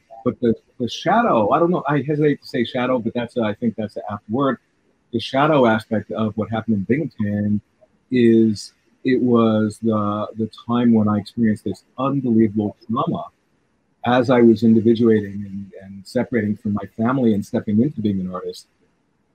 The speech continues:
That was the very thing that catalyzed this, this trauma. And, um, you know, I, I won't go into the story, but when I left Binghamton, I was deeply dealing with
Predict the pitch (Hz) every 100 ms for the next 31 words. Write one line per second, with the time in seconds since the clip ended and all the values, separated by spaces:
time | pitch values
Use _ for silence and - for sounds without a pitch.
0 | 107 107 120 123 123 113 110 107 - 107
1 | 107 104 - 131 123 110 98 - 101 123
2 | 113 101 98 95 92 - 101 98 92 -
3 | - - 104 98 - _ _ 113 110 110
4 | 107 107 95 98 95 98 - _ _ -
5 | 98 95 98 95 92 _ _ _ _ _
6 | - 120 104 101 117 113 123 135 123 110
7 | 104 - 160 151 120 _ _ _ 104 -
8 | 135 139 127 117 120 123 135 135 123 -
9 | 135 147 117 110 104 107 - 110 104 -
10 | _ - 131 127 - 110 104 92 107 131
11 | 143 98 98 98 101 101 98